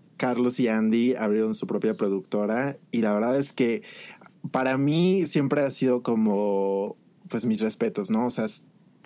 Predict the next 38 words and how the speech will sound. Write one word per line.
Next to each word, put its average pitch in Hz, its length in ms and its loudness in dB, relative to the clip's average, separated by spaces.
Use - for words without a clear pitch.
crear 139 460 2
algo 147 600 2
tan 135 200 2
grande 131 320 2
como 110 340 2
eso 123 580 2
y 123 380 4
empezar, 120 400 2
como 131 240 0
tú 123 100 2
dices, 113 300 0
desde 104 280 2
cero 123 500 0
y, 104 340 0
y 123 120 4
estarle 131 340 2
trabajando 117 560 0
todos 123 200 2
los 110 240 0
días 117 500 2
es 123 140 -4
algo 120 360 2
como, 104 500 0
pues, 104 300 -6
de 110 80 0
mucha 117 320 2
admiración. 107 640 0
O 95 40 0
sea, 98 240 -2
es 104 120 -2
algo 139 260 2
que, 139 220 2
que 131 120 0
requiere 135 380 4
muchísimo 147 680 2
trabajo, 113 420 2
que 120 100 2
requiere, 131 720 2